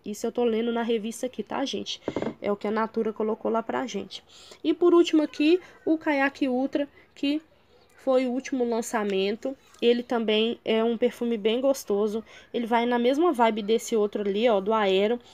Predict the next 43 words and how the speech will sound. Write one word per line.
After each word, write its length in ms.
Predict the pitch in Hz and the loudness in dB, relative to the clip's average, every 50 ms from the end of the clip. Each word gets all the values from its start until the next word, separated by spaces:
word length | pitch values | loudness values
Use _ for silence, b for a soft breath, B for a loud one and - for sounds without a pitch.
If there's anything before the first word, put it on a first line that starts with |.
| B B B B | B B B B
A 60 | - | -6
Natura 420 | 220 220 220 214 - - 254 262 269 | -4 -4 -4 -4 -4 -4 -2 -2 -2
trouxe 360 | - - 226 254 262 - 294 | -2 0 2 2 2 2 0
uma 100 | 262 254 | -2 -2
proposta 640 | 254 - 240 180 202 - - 214 226 247 - - 240 | -2 -2 -4 -4 -4 -2 0 0 0 0 0 -4 -4
pra 140 | - 226 | -6 -6
colocar 480 | 214 - 233 226 226 - - 226 214 226 | -2 0 0 0 0 -2 -2 -2 -2 0
ele 160 | 226 220 220 | 0 0 0
na 100 | 220 226 | -2 -2
geladeira, 640 | 214 208 233 226 220 214 196 196 202 226 240 233 226 | -2 0 0 0 -2 -2 0 2 2 2 4 2 2
né? 220 | 214 214 226 240 B B B B B _ | 0 -2 -2 -4 B B B B B _
Por, 260 | - 220 233 226 214 - _ | -4 0 0 0 0 -2 _
por 160 | 226 240 - | -6 -6 -6
conta, 300 | - - 220 220 - - | -4 -4 -4 -2 -2 -4
assim, 200 | 226 - - 226 | -6 -6 -6 -4
dessa 220 | 208 214 214 - 233 | -4 -4 -4 -2 0
refrescância 840 | 208 240 233 - 208 226 220 - - - - 202 214 240 240 - 233 | 0 0 0 2 0 -2 -2 -2 -6 -6 -4 -2 -2 -2 -4 -4 -4
que 80 | - | -4
a 60 | 233 | -6
fragrância 600 | 214 - 233 226 214 202 190 202 202 214 - - 254 | -6 -2 -2 -2 -2 -2 -2 -2 -2 -2 -4 -6 -8
traz. 440 | - - 226 202 202 220 240 - - B B B B B B | -6 -2 0 2 2 2 0 -4 -10 B B B B B B
Eu 100 | - 226 | 0 2
não 140 | 240 254 | 2 0
coloco 420 | 294 - 330 302 262 247 262 262 - | 2 2 2 4 4 4 2 2 2
ele 120 | 247 247 | 0 2
na 80 | 247 233 | 2 0
geladeira, 580 | 214 233 233 214 196 190 190 208 214 226 254 | 0 0 0 0 -2 -2 0 -2 0 0 -2
porque 180 | 254 - - 226 | -4 -6 -6 -6
eu 40 | 220 | -4
não 160 | 220 214 202 | -4 -4 -2
gosto, 320 | 190 196 214 240 240 - | -2 0 0 0 -2 -4
assim, 200 | 220 - - 208 | -10 -10 -8 -8
de 140 | 202 202 190 | -8 -6 -8
misturar 580 | 202 196 - - - 185 185 196 208 233 254 B B B B B B | -8 -10 -10 -10 -10 -6 -2 0 0 0 -2 B B B B B B
cheiro 420 | - - - - 208 220 233 214 214 | -12 -8 -4 -2 0 0 0 0 -2
na 100 | 208 202 | -4 -4
geladeira. 640 | 190 214 196 190 185 180 180 196 208 226 233 240 233 - _ _ - | -4 -4 -2 -2 -4 -2 -2 -2 -2 -2 -2 -6 -8 -12 _ _ -8
Por 100 | 220 214 | -8 -8
isso 160 | 208 - - | -8 -8 -8
que 60 | - | -6
eu 40 | 208 | -6
não 160 | 208 220 247 | -4 -4 -4
coloquei. 680 | 240 269 240 233 226 - _ - 208 208 220 247 294 | -4 -4 -4 -4 -6 -8 _ -4 -2 -2 -2 -2 -6